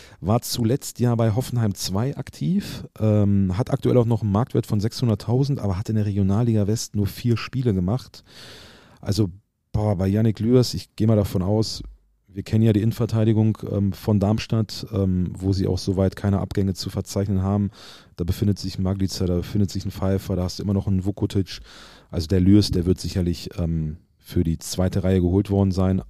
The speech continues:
aber wollte ich trotzdem erwähnen, weil wir den kennen. Ähm, ja, Lars Kehl wurde gerade schon genannt von Osnabrück, ähm, zentrales offensives Mittelfeld,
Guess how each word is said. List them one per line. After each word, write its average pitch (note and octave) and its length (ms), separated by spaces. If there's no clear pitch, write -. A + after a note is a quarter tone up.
aber F#2 180
wollte F2+ 120
ich - 60
trotzdem - 300
erwähnen, F#2+ 240
weil F2+ 120
wir F2 100
den E2+ 100
kennen. B2 240
Ähm, G2+ 500
ja, B2 200
Lars G#2 280
Kehl C3 280
wurde A#2+ 160
gerade A2+ 220
schon - 160
genannt A2+ 260
von A2+ 220
Osnabrück, A2 680
ähm, G2 540
zentrales G#2 500
offensives C3 360
Mittelfeld, C3 360